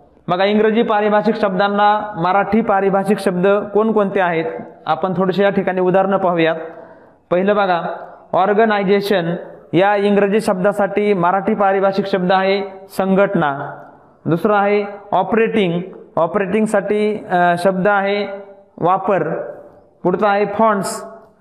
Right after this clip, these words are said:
फॉन्ट्ससाठी मराठी पारिभाषिक शब्द आहे टंकसमूह. पुढचा आहे रॉकेट, रॉकेटसाठी यान किंवा अग्निबाण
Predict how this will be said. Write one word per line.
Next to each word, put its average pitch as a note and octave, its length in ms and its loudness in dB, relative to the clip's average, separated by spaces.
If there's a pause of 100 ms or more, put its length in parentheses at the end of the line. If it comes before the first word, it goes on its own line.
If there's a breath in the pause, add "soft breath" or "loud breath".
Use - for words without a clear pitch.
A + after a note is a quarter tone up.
फॉन्ट्ससाठी G#3+ 760 0 (360)
मराठी F#3+ 380 2
पारिभाषिक G3+ 520 0
शब्द F#3+ 260 -2
आहे G3 180 2
टंकसमूह. G3+ 800 0 (760 loud breath)
पुढचा F#3 240 0
आहे G#3+ 140 4
रॉकेट, A3 680 0 (140)
रॉकेटसाठी G#3+ 1000 0 (140)
यान G3+ 360 2
किंवा G#3 420 0 (120)
अग्निबाण G3 540 2